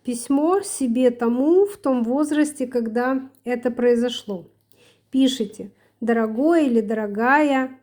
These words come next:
имя которому или которой было столько-то лет.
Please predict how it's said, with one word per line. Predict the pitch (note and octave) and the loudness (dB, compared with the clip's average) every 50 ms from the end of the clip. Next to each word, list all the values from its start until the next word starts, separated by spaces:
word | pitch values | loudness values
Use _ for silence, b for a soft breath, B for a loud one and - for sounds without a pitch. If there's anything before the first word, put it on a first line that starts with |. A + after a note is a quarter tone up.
| _ _ - | _ _ -10
имя | A#3+ B3 C4 D4 D4 C#4+ C4+ C4 B3+ B3 B3 b b b b b b b b b b b | -4 -2 0 2 2 2 2 2 2 0 -2 b b b b b b b b b b b
которому | - A#3 A#3 A#3 C4 C4+ C#4+ C#4 C4+ B3+ A#3+ A3+ A3 G#3+ | -2 -2 0 2 2 4 4 6 4 4 4 2 2 2
или | G#3+ G#3 | 0 0
которой | G#3+ - A#3 A3+ - B3+ C#4 D4 C#4+ B3+ A3+ | -2 -4 -6 -2 -2 -2 -2 0 2 2 2
было | G#3 G3 A#3+ B3+ B3+ A#3+ A#3 | 2 0 0 0 2 0 0
столько-то | A#3 - - C#4 C#4 B3+ - A#3 A#3 - A3 | -2 -2 -4 -2 -2 0 -2 -2 -2 -2 -4
лет. | G#3+ G#3+ A3+ B3 C#4 C#4+ C#4+ | -2 0 2 2 2 0 -2